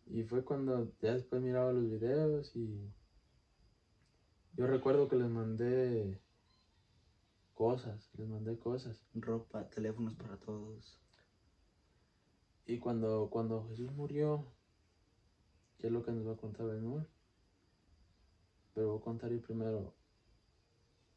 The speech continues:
Speaker 1: No, mejor cuenta tú cómo, cómo fue, cómo fue ese día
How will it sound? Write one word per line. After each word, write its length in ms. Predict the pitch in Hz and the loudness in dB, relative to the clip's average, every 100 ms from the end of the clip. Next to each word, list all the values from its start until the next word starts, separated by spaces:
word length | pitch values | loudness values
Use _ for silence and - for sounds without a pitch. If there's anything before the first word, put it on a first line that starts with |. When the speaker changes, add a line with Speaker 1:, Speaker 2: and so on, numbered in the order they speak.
| _ _ _ _ _ _ _ | _ _ _ _ _ _ _
Speaker 1:
No, 80 | 123 | -2
mejor 240 | 120 120 127 | 0 0 -2
cuenta 320 | 131 127 120 | -2 0 -2
tú 180 | 120 113 | -2 -2
cómo, 320 | 113 113 107 - | 0 -2 -4 -4
cómo 260 | 113 113 | -2 -2
fue, 320 | 107 113 101 | -2 -2 -2
cómo 440 | 98 110 117 117 110 | -4 -4 -2 -2 -4
fue 120 | - 117 | 0 0
ese 180 | 117 | 2
día 320 | 110 131 127 | 4 4 4